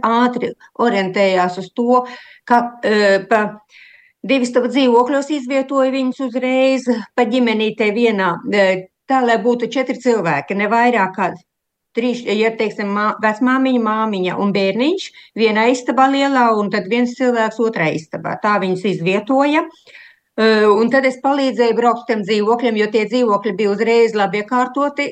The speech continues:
lai viņi varētu gultiņas, bija sedziņas un viss, un tad, ē, visu pārējo nepieciešamo higiēnisko,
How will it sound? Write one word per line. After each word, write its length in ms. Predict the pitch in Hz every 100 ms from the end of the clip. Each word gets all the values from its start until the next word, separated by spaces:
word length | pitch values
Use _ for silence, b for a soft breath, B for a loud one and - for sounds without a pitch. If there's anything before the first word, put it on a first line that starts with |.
| 226
lai 220 | 220 220
viņi 220 | 226 214 202
varētu 320 | 208 175 170
gultiņas, 460 | 208 208 269 262 247
bija 160 | 247
sedziņas 560 | 247 226 220 262 262 -
un 80 | 202
viss, 320 | 185 233 262 -
un 140 | 214 196
tad, 220 | 240 240 240 B B B _
ē, 300 | 214 214 214
visu 300 | 202 254 - -
pārējo 320 | 226 240 220
nepieciešamo 720 | 233 247 233 240 214 220 202 202
higiēnisko, 720 | 247 214 226 220 214 - 226